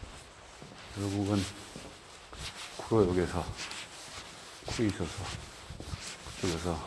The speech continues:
내려오긴 했습니다. 아, 참,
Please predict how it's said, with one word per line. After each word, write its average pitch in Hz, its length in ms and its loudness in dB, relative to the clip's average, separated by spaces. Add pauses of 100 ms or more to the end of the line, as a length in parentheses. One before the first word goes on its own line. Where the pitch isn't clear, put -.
(1200)
내려오긴 87 380 2
했습니다. 80 480 -4 (1600)
아, 85 640 0 (1800)
참, 107 480 4